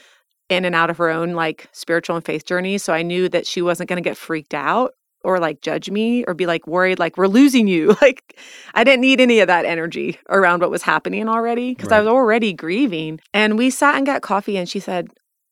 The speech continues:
Speaker 1: "Latifah, what if you just let it die?" She's like, "Because, like,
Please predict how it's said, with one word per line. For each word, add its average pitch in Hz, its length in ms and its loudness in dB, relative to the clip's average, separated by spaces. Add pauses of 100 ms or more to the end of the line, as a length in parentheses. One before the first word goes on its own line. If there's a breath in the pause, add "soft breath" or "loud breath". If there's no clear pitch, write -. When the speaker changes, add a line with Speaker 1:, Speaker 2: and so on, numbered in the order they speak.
(380)
Speaker 1:
"Latifah, 254 300 -2
what 240 140 0
if 277 120 -4
you 294 60 -2
just 294 180 -6
let 208 140 -4
it 208 160 -2
die?" 170 380 -8 (1500)
She's 220 260 -2
like, 202 180 0
"Because, 202 520 -2
like, 180 360 -2